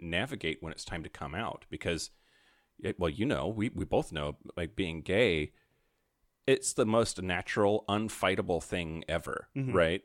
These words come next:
Speaker 1: And so if your religion just says that in and of itself is bad, a-, and you're not doing anything, it's just happening, I think that that makes it easier to leave your religion.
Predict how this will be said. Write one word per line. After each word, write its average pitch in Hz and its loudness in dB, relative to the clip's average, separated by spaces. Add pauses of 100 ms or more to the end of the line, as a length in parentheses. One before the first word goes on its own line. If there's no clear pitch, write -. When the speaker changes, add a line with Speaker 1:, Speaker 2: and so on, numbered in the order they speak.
Speaker 1:
And 87 -2
so 87 2
if - -4
your 123 6
religion 98 2
just - -4
says 80 -2 (640)
that 101 2
in 110 0
and 95 0
of 92 0
itself - 0
is 80 -8
bad, 90 -2 (240)
a-, 90 -2 (220)
and 95 -2
you're 101 2
not 95 0 (480)
doing 127 0
anything, 78 -2
it's 78 -8
just - -8
happening, 180 -4
I 101 -4
think - -6
that - -6
that - 2
makes 107 -4
it - -10
easier 90 -4
to 85 -14
leave 80 -6
your 80 -4
religion. 101 -6